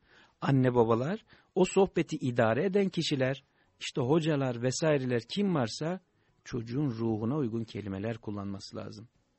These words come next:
Efendim o zaman sohbet etmeyecek miyiz? Etmeyin canım.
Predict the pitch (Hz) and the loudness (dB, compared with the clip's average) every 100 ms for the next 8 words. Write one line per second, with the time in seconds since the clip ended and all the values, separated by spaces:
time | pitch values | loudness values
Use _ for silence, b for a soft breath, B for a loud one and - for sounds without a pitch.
0 | _ b b b b 156 175 233 233 208 | _ b b b b 2 4 6 6 6
1 | 220 233 - 202 226 220 214 214 226 208 | 4 4 6 6 6 6 4 2 0 2
2 | 147 110 110 101 - _ - 139 - 202 | 0 -2 -4 -6 -12 _ -6 -6 -4 -2
3 | 165 123 127 160 | 0 0 -2 -2